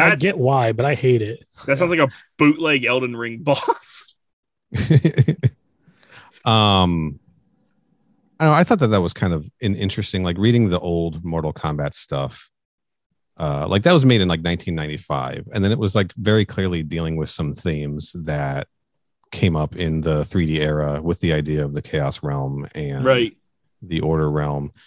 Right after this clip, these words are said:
Speaker 3: There have been, like, a number of other instances where I found, we have found things like that, like,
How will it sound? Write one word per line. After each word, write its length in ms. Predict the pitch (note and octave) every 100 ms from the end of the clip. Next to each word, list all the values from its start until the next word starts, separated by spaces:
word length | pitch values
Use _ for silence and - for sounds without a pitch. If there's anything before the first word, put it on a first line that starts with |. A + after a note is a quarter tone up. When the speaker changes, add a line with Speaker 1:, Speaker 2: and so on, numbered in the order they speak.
| _ -
Speaker 3:
There 80 | C3+
have 40 |
been, 80 | C#3
like, 100 | A2
a 40 |
number 280 | F#2 F2+ F2+
of 100 | D#2+
other 280 | - D#2+ D#2+
instances 580 | - E2 - F2 - D#2
where 160 | E2 D#2
I 100 | D2
found, 520 | - D2 C#2+ D2 C#2+
we 180 | - F#2
have 140 | F2+ E2+
found 340 | F2 D#2 D#2+
things 340 | - F2+ E2+ -
like 180 | D#2+
that, 380 | - D#2+ D#2+ E2+
like, 340 | D2+ C#2+ C#2